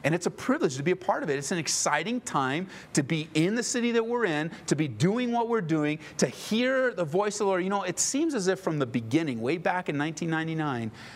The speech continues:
this church has been full sprint. It seems like every time we try to take a breath, there's some new open door that God wants us to go through. Oh, oh, there's another open door. Okay, let's go through it. And we've learned, we've been trained over the years. We, we now look for the open doors.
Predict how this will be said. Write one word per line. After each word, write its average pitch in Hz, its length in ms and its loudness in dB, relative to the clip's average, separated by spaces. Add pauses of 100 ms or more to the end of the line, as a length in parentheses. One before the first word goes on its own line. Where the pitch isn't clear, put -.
(160)
this 139 260 2
church 165 300 -2
has 123 100 0
been 113 240 0
full 139 380 0
sprint. - 560 -4 (360)
It 151 120 2
seems 208 180 0
like 139 140 0
every 208 240 0
time 226 200 0
we 220 100 -2
try 196 180 2
to 175 80 -6
take 190 200 -2
a 185 40 0
breath, 147 320 2
there's 123 140 0
some 143 180 0
new 156 160 2
open 170 240 0
door 135 180 4
that 107 100 -6
God 107 200 2
wants 117 200 -4
us 123 100 -2
to 131 40 -2
go 123 160 0
through. 95 220 -6 (320)
Oh, 233 340 4 (540)
oh, 262 180 4
there's 220 140 -2
another 247 220 2
open 254 260 2
door. 240 220 4
Okay, 240 260 0
let's 233 160 -2
go 254 140 4
through 262 300 2
it. 185 100 2
And 160 80 -2 (340)
we've 196 160 0 (220)
learned, 160 260 0
we've 135 120 0
been 131 140 0
trained 139 300 0
over 117 160 0
the 117 80 0
years. 117 240 -2
We, 139 240 2
we 131 140 2
now 139 220 0
look 120 220 0
for 113 120 -2
the 107 80 0
open 101 240 -6
doors. - 400 -8